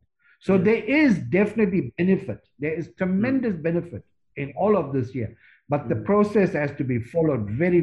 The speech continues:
Speaker 1: very clearly and to the T. It has to be
Speaker 2: Mm.
Speaker 1: prescribed by someone who's certified. And it has to be prescribed by someone who knows what your condition is,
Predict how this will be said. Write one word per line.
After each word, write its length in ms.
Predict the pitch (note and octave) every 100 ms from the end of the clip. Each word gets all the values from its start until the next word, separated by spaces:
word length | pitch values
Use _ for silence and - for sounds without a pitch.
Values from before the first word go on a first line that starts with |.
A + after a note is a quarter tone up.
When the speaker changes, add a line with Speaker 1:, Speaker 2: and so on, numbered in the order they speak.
| C#3
Speaker 1:
very 180 | C#3 B2 -
clearly 400 | B2+ A#2 G#2+ G#2+ _
and 180 | A#2+ A2 A2
to 100 | E3
the 80 | C#3 A2
T. 240 | C3+ F#2 - _ _ _ -
It 140 | C3
has 200 | B2+ F3 A#2+
to 60 | G#3
be 120 | G#3+
Speaker 2:
Mm. 80 | -
Speaker 1:
prescribed 480 | F#3 - F3+ D#3+ C#3+
by 100 | C#3 D#3+
someone 220 | D3+ C#3
who's 180 | B2 -
certified. 560 | C#3+ C#3+ A#2 - F2 _ _ _ _ _
And 160 | A#2+ C3
it 120 | C3+
has 200 | C#3+ F#3 -
to 40 |
be 180 | G3+ F#3+
prescribed 600 | E3+ F3 - - E3 D3
by 100 | C#3
someone 440 | B2+ D#3+ D3+ C#3+ C3+ C3+ _
who 100 | C3
knows 380 | C3+ C#3 F3 F3+
what 220 | D3+ D#3
your 100 | D#3+
condition 480 | - C#3+ C#3 C3+ C#3
is, 100 | C3+